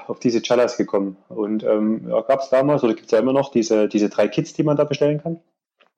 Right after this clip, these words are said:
Dieses, äh, Individualkit, dieses Bastel- und dieses Expertenkit. Und fand ich recht interessant durch diese dünne Sohle, ähm, und hab sie mir dann einfach mal bestellt und, äh, im Prinzip dann auch selber zurecht gebastelt.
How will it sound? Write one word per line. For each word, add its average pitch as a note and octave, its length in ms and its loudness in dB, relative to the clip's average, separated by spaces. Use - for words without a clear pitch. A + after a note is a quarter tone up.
Dieses, G2 320 2
äh, G2 200 2
Individualkit, G#2 760 0
dieses G2+ 260 -4
Bastel- A#2+ 320 0
und A2+ 100 -2
dieses A2 260 0
Expertenkit. C#3 640 -4
Und B2+ 320 2
fand D3+ 180 2
ich D3 80 4
recht E3+ 160 2
interessant D3+ 420 2
durch D3+ 100 2
diese C#3+ 200 2
dünne C3+ 220 4
Sohle, D3 460 2
ähm, C3 500 2
und A2 160 0
hab A2+ 100 -8
sie - 80 -6
mir C3 100 4
dann B2+ 140 2
einfach C3 180 0
mal B2 120 0
bestellt C#3+ 320 0
und, D3+ 160 0
äh, C3+ 300 0
im A#2+ 80 -2
Prinzip B2+ 320 0
dann B2+ 160 0
auch B2 120 -2
selber B2+ 280 0
zurecht B2+ 340 -2
gebastelt. G#2+ 480 0